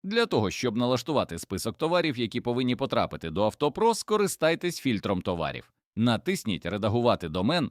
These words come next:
та вкажіть, наприклад, категорію товару, щоб за допомогою фіду передавались лише товари з цієї категорії. Натисніть кнопку «Підтвердити»,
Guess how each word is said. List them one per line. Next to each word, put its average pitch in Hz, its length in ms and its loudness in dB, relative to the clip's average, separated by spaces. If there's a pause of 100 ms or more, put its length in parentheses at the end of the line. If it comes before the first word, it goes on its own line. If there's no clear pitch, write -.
та 120 100 2
вкажіть, 123 500 -4
наприклад, 170 560 -2
категорію 101 520 0
товару, 131 440 2 (280)
щоб 123 320 -2
за 95 140 -2
допомогою 87 600 -2
фіду 123 420 -2 (140)
передавались 123 720 2
лише 120 320 0
товари 117 600 2
з - 120 -12
цієї 90 440 -2
категорії. 71 680 -8 (1200)
Натисніть 147 800 2
кнопку 117 440 2
«Підтвердити», 95 880 -2